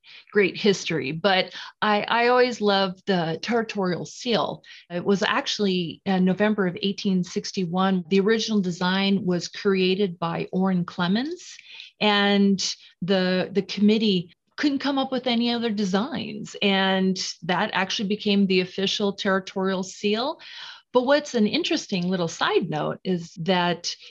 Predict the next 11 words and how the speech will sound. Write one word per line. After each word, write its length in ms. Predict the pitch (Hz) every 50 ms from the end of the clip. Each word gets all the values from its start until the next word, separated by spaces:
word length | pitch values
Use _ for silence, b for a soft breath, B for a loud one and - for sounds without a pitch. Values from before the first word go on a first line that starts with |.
| B B
it's 200 | - 214 208 202
very 340 | 180 165 214 208 202 208 196
similar 680 | - - - 220 208 208 208 202 196 190 190 185 185 185 _
to 540 | - - - 214 196 190 190 185 185 185 170
the 200 | 175 185 - - -
Iowa 640 | 190 214 269 349 392 233 156 156 135 123 120 - 156 -
state 380 | - - _ 190 175 - - -
seal. 560 | - - - 180 - 73 71 67 - - B B B B B _
And 260 | - 190 190 185 185 185
he 200 | 196 247 240 -
actually 720 | 196 196 202 - - - - 196 185 185 180 175 170 -